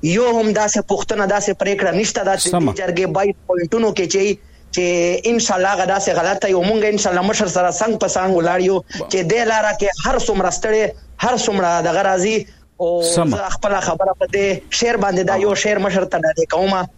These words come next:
Speaker 1: د درویش صاحب والا.
Speaker 2: اسد، موږ سره وخت نشته، وبخښئ، خپله خبره شعر هم
Speaker 1: یو
Speaker 2: زر-،
Speaker 1: شعر، یو
Speaker 2: ښه، ښه.
Speaker 1: شعر، یو شعر، یو شعر
Speaker 2: سمه.
Speaker 1: باندې، یو شعر مشر ته ډالۍ کوم، یو شعر.
Speaker 2: ښه.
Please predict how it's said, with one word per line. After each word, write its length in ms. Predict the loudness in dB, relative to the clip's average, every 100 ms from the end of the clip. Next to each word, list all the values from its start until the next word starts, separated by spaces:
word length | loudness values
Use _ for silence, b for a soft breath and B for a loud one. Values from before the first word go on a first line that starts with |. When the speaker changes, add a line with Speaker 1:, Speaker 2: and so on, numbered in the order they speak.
| -6
Speaker 1:
د 120 | -2 0
درویش 240 | 0 0 0
صاحب 160 | -2 0
والا. 240 | 2 0 -4 -12 -20 -4
Speaker 2:
اسد، 320 | -2 0 0
موږ 180 | 0 0 0
سره 120 | 0
وخت 260 | 0 0 0
نشته، 240 | -2 0
وبخښئ، 300 | 0 0 -2 -4
خپله 220 | -2 -2
خبره 800 | -2 -2 0 0 0 -4 -6 -2
شعر 180 | 0 0 0
هم 140 | -2 -2
Speaker 1:
یو 100 | -2
Speaker 2:
زر-، 80 |
Speaker 1:
شعر، 240 | -4 -6 -4
یو 60 | -2
Speaker 2:
ښه، 100 | -2
ښه. 60 |
Speaker 1:
شعر، 240 | -2 -4 -4
یو 120 | -6 -6
شعر، 180 | -6 -6 -6
یو 140 | -8
شعر 140 | -4 0
Speaker 2:
سمه. 220 | 0 0
Speaker 1:
باندې، 300 | -2 -4 -4
یو 80 | -4
شعر 220 | -4 -4 -4 -6 -4
مشر 160 | -4 -2
ته 160 | -2
ډالۍ 260 | -2 -2 -2 -2
کوم، 140 | 0
یو 180 | 0 0
شعر. 260 | 0 -2 -4 -18 -20 -20 -4
Speaker 2:
ښه. 160 | -2